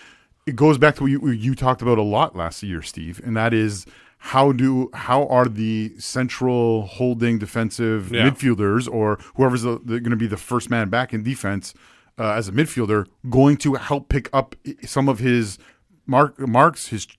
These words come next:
Speaker 1: uh, and his, his, his space, because he is going to be upfield lots,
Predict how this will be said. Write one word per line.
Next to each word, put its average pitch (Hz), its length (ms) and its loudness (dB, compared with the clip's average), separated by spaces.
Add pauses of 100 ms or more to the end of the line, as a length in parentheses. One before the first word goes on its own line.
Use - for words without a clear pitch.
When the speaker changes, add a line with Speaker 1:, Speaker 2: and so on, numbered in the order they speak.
(120)
Speaker 1:
uh, 107 320 0 (300)
and 120 160 0
his, 127 280 -6
his, 107 300 -10
his 127 220 -2
space, 160 500 -2
because 139 360 0
he 170 220 -2
is 135 100 2
going 139 240 4
to 120 60 -6
be 131 100 0
upfield 139 440 0
lots, - 460 -2